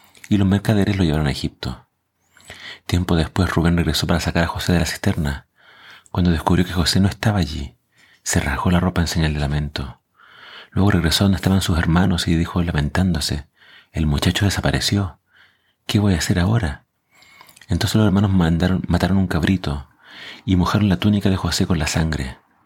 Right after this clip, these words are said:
Luego enviaron la hermosa túnica a su padre con el siguiente mensaje, "Mira lo que encontramos. Esta túnica, ¿no es la de tu hijo?". Su padre la reconoció de inmediato. "Sí", dijo él, "es la túnica de mi hijo.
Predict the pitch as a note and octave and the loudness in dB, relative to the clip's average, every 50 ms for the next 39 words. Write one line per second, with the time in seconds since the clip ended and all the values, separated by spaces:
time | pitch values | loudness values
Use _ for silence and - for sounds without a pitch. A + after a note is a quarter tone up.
0 | _ _ - - - - - - - F#2+ F2 F2 F2 E2 D#2+ F2+ F2 F#2 F2+ E2 | _ _ -20 -20 -20 -18 -20 -6 -2 2 2 4 4 2 2 2 2 2 2 2
1 | D#2 - D#2 D#2+ D2+ - F#2 - F2 F2 F2 F2 - F2 F2 - - - - - | 2 2 0 0 0 0 0 2 2 2 2 2 0 0 -2 -2 -2 -4 -6 -4
2 | - - E2+ F2 F2+ F#3 - F2 D2+ - - E2 E2+ E2+ D#2 - E2 D#2 D2+ D2 | 0 0 2 2 2 2 2 0 0 0 0 0 0 0 0 0 -2 -2 -2 -2
3 | - - E2 D#2+ - - C#2+ C#2+ - _ _ _ - - - - - - - _ | -2 -2 -4 -4 -4 -8 -10 -10 -12 _ _ _ -20 -20 -20 -20 -20 -20 -20 _
4 | _ - D#2+ F#2 G#2 F#2+ F#2 F2 E2+ D#2 - E2 D2 C#2+ - F#2 F2+ F2 D2 C2+ | _ 0 2 2 2 2 2 0 0 0 0 0 0 2 2 2 2 2 0 -2
5 | C#2 - - - - - _ _ _ _ _ _ _ _ _ _ _ - G#2+ - | -6 -8 -10 -10 -12 -14 _ _ _ _ _ _ _ _ _ _ _ -8 -4 -2
6 | E2+ - G2 G2 F#2+ F2 F2 - C#2+ D2 D2 C#2+ C#2+ - - E2 D#2+ D#2+ G#2 A2 | -2 0 2 2 0 0 0 -2 -4 -4 -6 -10 -14 -8 -2 0 2 2 4 2
7 | G2 - E2+ D#2 D2 - - - G#2+ A2 - _ _ _ _ _ _ - - - | 2 2 0 -2 -2 -2 -2 -4 -4 -6 -8 _ _ _ _ _ _ -20 -20 -20
8 | - - - - - - - _ - - - - F2 E2+ D#2+ D#2+ D#2+ E2+ - D#2 | -20 -20 -20 -20 -20 -20 -16 _ -6 -4 -2 0 0 2 2 0 0 0 0 0
9 | D2 C2+ - - E2+ D#2+ E2 D#2 D2 C2+ D2 E2 F#2 F2+ - - - - - - | -2 0 0 0 0 2 2 2 0 0 0 0 -2 -2 -4 -6 -6 -4 0 2
10 | A#2 A2 A2 G2+ G2 F#2 - - - E2 E2 D#2+ D#2+ - - A#2 F#2 E2+ F#2+ F#2+ | 2 2 2 2 0 -2 -2 -2 -2 -2 -2 -2 -4 -4 -4 -4 -2 -2 -2 0
11 | - G2 G2 G2 - F#2+ F2 D#2 D2+ D#2+ F2+ F2+ - - - - - - | 2 2 2 2 2 2 2 2 2 2 2 2 0 -4 -8 -8 -8 -12